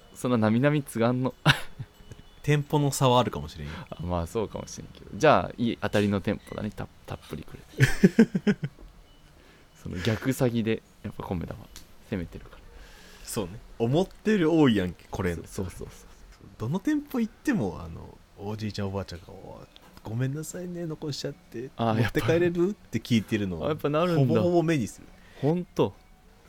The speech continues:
Speaker 2: そう。ほんで、えっと、千円の、まあ、言ったら金券ですね。商品券なりなんなりで。
Speaker 1: うんうんうん。
Speaker 2: それを使って、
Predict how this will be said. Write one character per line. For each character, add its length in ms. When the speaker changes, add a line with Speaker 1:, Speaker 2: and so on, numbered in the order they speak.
Speaker 2:
そ 120
う。 100
ほ 80
ん 60
で、 80
え 20
っ 40
と、 120
千 300
円 240
の、 180
ま 300
あ、 0
言 80
っ 20
た 80
ら 60
金 160
券 160
で 80
す 100
ね。 180
商 220
品 200
券 200
な 80
り 60
な 100
ん 100
な 60
り 80
で。 60
Speaker 1:
う 20
ん 40
う 20
ん 100
う 40
ん。 20
Speaker 2:
そ 140
れ 100
を 120
使 260
っ 60
て、 480